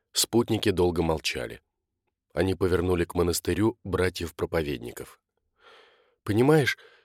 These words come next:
чернила», — наконец заговорил Робер. «Что чернила?» «Это деревья, которые заболели».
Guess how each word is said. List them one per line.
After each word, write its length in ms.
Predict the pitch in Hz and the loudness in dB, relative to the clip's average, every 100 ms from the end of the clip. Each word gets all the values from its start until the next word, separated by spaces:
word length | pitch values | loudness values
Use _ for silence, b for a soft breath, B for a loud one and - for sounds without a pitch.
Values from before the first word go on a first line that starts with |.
| b | b
чернила», — 680 | - 117 135 180 147 90 b b b b b | 0 2 4 4 4 0 b b b b b
наконец 420 | - 92 90 87 | -4 0 0 0
заговорил 420 | 85 82 85 82 | 0 2 2 0
Робер. 380 | 76 80 78 - _ _ _ _ _ | -2 -2 -4 -6 _ _ _ _ _
«Что 360 | - - 110 | -8 -2 0
чернила?» 680 | 107 - 78 71 65 57 52 _ _ _ _ _ _ _ _ _ _ _ | 2 0 0 -2 -4 -6 -10 _ _ _ _ _ _ _ _ _ _ _
«Это 180 | 127 135 | -4 0
деревья, 540 | 127 160 160 90 82 | 4 4 4 4 0
которые 400 | - 110 143 135 | 0 2 4 4
заболели». 640 | 117 135 151 139 90 71 | 4 6 6 4 2 -2